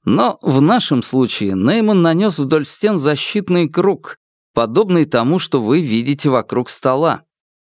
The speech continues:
Пока он не разомкнут, духи остаются запертыми здесь.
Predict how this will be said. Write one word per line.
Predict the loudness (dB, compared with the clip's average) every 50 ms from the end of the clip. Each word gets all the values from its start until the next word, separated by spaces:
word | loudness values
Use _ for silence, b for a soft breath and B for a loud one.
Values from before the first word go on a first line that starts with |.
| _ _ _ _ _ _ -4
Пока | -4 -2 0 2 2 2
он | 4 4 4
не | 4 2
разомкнут, | 2 2 0 0 0 0 2 2 0 0 0 0 -2 -2 -2 -6 -12 -12 -10
духи | -10 -6 0 0 0 0 0 0 0
остаются | 0 0 0 -2 -2 0 0 2 0 0 0 -2 -2 0 0
запертыми | -2 0 0 0 -2 -2 -2 -4 -4 -4 -2 0 0 2 2 0
здесь. | -2 -4 0 0 0 0 0 -2 -6 -8